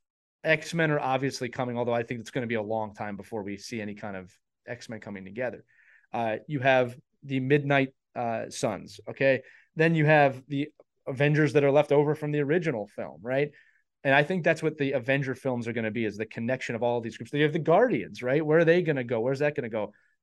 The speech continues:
We don't know where Thor's gonna be. So these are kind of the classic M C U questions of when are these characters gonna come back? And I think we're starting to see the groundwork of when they might show up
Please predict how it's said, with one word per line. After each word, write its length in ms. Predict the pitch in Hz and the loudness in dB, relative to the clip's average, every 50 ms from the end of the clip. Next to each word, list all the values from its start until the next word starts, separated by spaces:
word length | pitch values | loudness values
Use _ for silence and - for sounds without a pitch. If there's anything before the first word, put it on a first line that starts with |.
| _ _ | _ _
We 100 | - 147 | 0 2
don't 120 | 151 165 | 4 4
know 60 | 170 175 | 4 4
where 100 | 175 156 | 2 0
Thor's 480 | - - - 180 160 170 170 160 143 | -2 0 2 4 6 6 4 4 2
gonna 240 | 123 147 123 117 110 | 0 -2 -4 -4 -6
be. 320 | 101 107 101 87 85 101 _ _ _ _ _ _ _ | -6 -8 -8 -8 -10 -14 _ _ _ _ _ _ _
So 200 | - 185 180 - - | 2 2 2 2 2
these 240 | 156 196 247 269 269 | 2 4 4 4 2
are 60 | 277 | 0
kind 180 | - 226 247 226 | 0 2 2 4
of 60 | 190 | 2
the 80 | 170 | 2
classic 480 | 170 - 170 165 170 170 156 165 147 - | 0 2 2 2 2 2 0 -4 -6 -4
M 160 | - 151 147 151 | -2 -2 -2 -2
C 160 | 143 - 151 143 | -4 -6 -6 -6
U 120 | 139 131 | -6 -4
questions 420 | - - 143 139 127 - 131 120 | 2 4 4 4 4 0 -4 -6
of 120 | 117 107 104 | -6 -6 -4
when 160 | 117 123 135 | -4 -2 0
are 80 | 135 131 | 0 0
these 180 | 131 127 120 | -2 -4 -2
characters 380 | - - 131 127 120 135 131 - | -2 0 0 0 -2 -4 -8 -8
gonna 180 | 139 123 117 | -8 -8 -8
come 220 | - - 120 113 107 | -8 -8 -8 -2 0
back? 260 | 117 117 131 135 - | 2 2 2 0 -2
And 60 | 127 | -4
I 40 | 120 | -4
think 140 | 117 160 151 | -4 -4 -6
we're 80 | 139 | -8
starting 360 | 127 - 151 143 139 135 131 117 | -4 0 0 0 2 0 -4 -6
to 60 | 113 | -8
see 220 | - - - 135 | -10 -8 -8 -6
the 80 | 120 117 | -6 -6
groundwork 480 | 113 117 113 113 123 123 117 113 110 | -4 -4 -4 -4 -4 -4 -6 -6 -6
of 140 | - 107 101 | -6 -8 -8
when 260 | 104 107 117 120 123 | -6 -4 -4 -2 -2
they 140 | 120 113 104 | -4 -4 -4
might 240 | 104 104 104 104 101 | -4 -4 -4 -4 -6
show 200 | - - 85 80 | -8 -10 -10 -10
up 140 | 85 92 | -10 -12